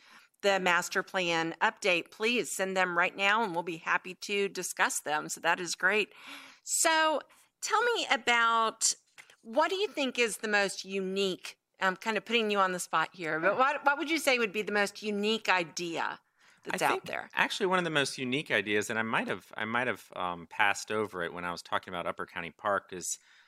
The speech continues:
Speaker 2: um, it's not necessarily a new amenity, but we wanted to include the, at least the concept of being able to cover that outdoor pool at Upper County Park. Um, we always have a lot of demand,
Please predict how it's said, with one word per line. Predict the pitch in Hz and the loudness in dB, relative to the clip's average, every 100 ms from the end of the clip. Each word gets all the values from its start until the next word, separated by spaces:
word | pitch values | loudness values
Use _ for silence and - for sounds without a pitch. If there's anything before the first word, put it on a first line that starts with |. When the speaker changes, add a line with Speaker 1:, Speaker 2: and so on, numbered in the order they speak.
| _ - | _ -2
Speaker 2:
um, | 98 95 | -2 -2
it's | 98 - | -4 -4
not | - | -2
necessarily | 127 - 107 - 113 107 104 | -2 -2 -4 -2 0 0 0
a | 90 | -2
new | 95 135 165 | -2 -2 0
amenity, | 107 92 92 87 90 | 0 0 -2 -4 -8
but | 87 92 76 | -6 -6 -6
we | 101 | -8
wanted | 101 135 233 - | -6 -4 -4 -4
to | 107 | -8
include | 87 - 101 101 95 95 | -8 -8 -2 -2 -2 -6
the, | 92 85 - _ _ _ _ _ - | -8 -8 -12 _ _ _ _ _ -10
at | 107 | -6
least | 131 - | -4 -6
the | 92 | -10
concept | - 175 202 - 110 95 - | -2 0 0 0 2 2 0
of | 90 85 | -12 -8
being | 110 107 | -4 -2
able | 104 101 101 | 0 -2 -4
to | - - | -10 -12
cover | - - 135 147 113 98 | -14 -6 -2 0 0 0
that | 92 90 82 | 0 -2 0
outdoor | 90 - 90 85 | 0 -2 -10 -14
pool | _ 101 92 82 76 | _ -6 -4 -4 -6
at | 82 | -8
Upper | 85 82 | -10 -12
County | 90 80 - | -10 -10 -10
Park. | - 82 71 - | -4 -2 -2 -8
Um, | 76 85 | -12 -8
we | 95 | -2
always | 92 104 95 | 0 0 -2
have | 104 85 | -4 -4
a | |
lot | 80 82 | -6 -6
of | 90 | -8
demand, | 82 80 82 82 82 | -10 -12 -10 -8 -10